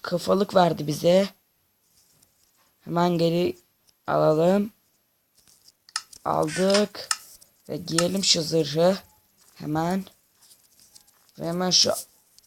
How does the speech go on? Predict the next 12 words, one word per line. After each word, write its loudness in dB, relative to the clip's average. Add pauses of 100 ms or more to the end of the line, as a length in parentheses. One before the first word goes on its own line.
(420)
iron 0
baltamızı 0
elimize 2
alalım. 2 (1500)
Hmm, -2
iron 2
baltamızı 0
da 4
elimize 2
aldık. 0
Hemen 0
şu 0